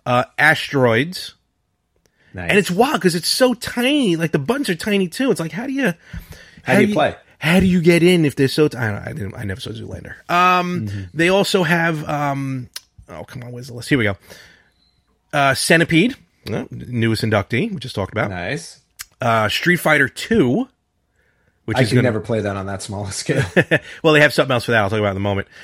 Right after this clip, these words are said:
Speaker 1: Um, what is that? Tempest? Yeah, Tempest.
Speaker 2: Oh, Tempest. Nice.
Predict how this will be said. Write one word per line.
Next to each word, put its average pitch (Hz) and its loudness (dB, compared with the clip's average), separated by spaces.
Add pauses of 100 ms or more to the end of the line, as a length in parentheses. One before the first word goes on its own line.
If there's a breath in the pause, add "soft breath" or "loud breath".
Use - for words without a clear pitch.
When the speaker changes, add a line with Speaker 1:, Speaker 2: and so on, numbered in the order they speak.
(220 loud breath)
Speaker 1:
Um, 151 0 (240)
what 139 -2
is 110 -2
that? 101 -6
Tempest? - -4
Yeah, 170 2
Tempest. - -2
Speaker 2:
Oh, 170 -2
Tempest. - -10
Nice. - -16